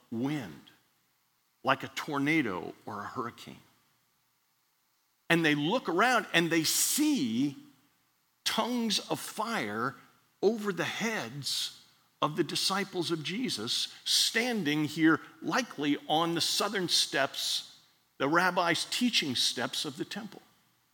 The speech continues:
And they begin to think, "These people have lost their minds."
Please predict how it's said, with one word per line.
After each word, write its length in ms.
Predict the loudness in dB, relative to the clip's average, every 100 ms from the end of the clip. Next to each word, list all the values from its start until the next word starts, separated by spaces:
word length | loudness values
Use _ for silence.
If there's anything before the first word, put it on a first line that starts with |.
| _ _ _ _ _ _ _ _ _
And 140 | 4 6
they 80 |
begin 480 | 4 2 -2 0 0
to 120 | -2
think, 460 | -6 -4 -4 -4 -6 -20 _ _
"These 220 | -4 -4
people 480 | -4 -6 -6 -6 -10 -10 -10
have 180 | -10
lost 580 | -8 -6 -6 -6 -8 -8
their 140 | -12 -10
minds." 800 | -10 -10 -12 -16 -20 -16 -14